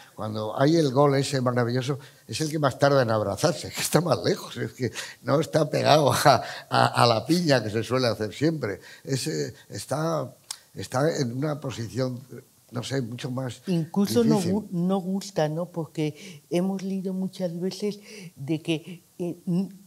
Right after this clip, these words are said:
Speaker 2: no, no gusta ni a los compañeros, ni al, ni al mundo de fútbol, ni a los mismos porteros, el portero que se desplaza de, de sus tres palos, esa cárcel que decía
Speaker 1: Mm.
Speaker 2: el, el René Higuita,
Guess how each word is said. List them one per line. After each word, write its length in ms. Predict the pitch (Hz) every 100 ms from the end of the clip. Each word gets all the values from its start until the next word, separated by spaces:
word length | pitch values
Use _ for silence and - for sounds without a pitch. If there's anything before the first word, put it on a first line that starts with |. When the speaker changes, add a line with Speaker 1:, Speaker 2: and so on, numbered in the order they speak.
| -
Speaker 2:
no, 580 | 190 185 208 247 262 -
no 240 | 202 233
gusta 500 | 254 226 226 - 185
ni 140 | 170 165
a 60 |
los 240 | 160 160 -
compañeros, 800 | 160 151 165 170 185 208 185 170 - 160 -
ni 300 | 165 170 165
al, 380 | 156 156 160 156 202 175
ni 300 | 156 170 175
al 140 | 175
mundo 440 | 170 190 214 202 208
de 160 | 180
fútbol, 500 | 175 - 202 180 175
ni 60 | 170
a 60 | 170
los 200 | 165 160
mismos 400 | 196 220 214 202
porteros, 640 | - 180 - 196 202 220 - - 180
el 240 | 180 175
portero 560 | 175 175 - 220 226 226
que 100 | 214
se 220 | - 190
desplaza 960 | 175 175 - - 214 220 214 180 151 - - _
de, 420 | - 165 165 - -
de 160 | 151 170
sus 300 | 180 147 -
tres 200 | 202 196
palos, 540 | - 185 190 190 -
esa 260 | 175 175 160
cárcel 480 | 190 165 - 160
que 140 | 143 170
decía 460 | 160 156 185 175
Speaker 1:
Mm. 340 | 170 240 240 180
Speaker 2:
el, 140 | 180
el 60 | 165
René 680 | 175 180 185 175 247 254 220
Higuita, 760 | 202 190 190 202 202 202 220